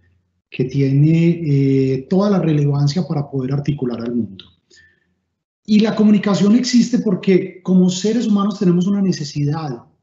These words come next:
muy clara y es resolver y explicar algo, un sentimiento, una situación. Nosotros como seres humanos obedecemos a un criterio de socialización, porque somos personas que tenemos ese criterio de que la soledad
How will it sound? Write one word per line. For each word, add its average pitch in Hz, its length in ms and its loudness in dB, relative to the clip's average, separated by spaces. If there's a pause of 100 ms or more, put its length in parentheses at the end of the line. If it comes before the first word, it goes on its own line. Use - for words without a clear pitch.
muy 170 500 2
clara 175 520 -6 (160)
y 156 120 0
es 156 140 -4
resolver 170 680 -2
y 196 100 -2
explicar 147 460 -4
algo, 151 460 -2 (320)
un 147 100 0
sentimiento, 170 720 2
una 160 80 -2
situación. 147 760 -2 (300)
Nosotros 175 680 -2
como 160 180 -2
seres 147 240 -2
humanos 156 320 0
obedecemos 147 480 0
a 170 60 -2
un 143 120 0
criterio 180 440 2
de 151 100 0
socialización, 127 960 -4 (440)
porque 170 220 -2
somos 180 300 0
personas 175 1040 -4 (360)
que 170 600 -2 (1300)
tenemos 185 420 0
ese 226 220 -6
criterio 180 520 -4
de 175 140 -8
que 180 100 -8
la 170 80 -8
soledad 156 680 -6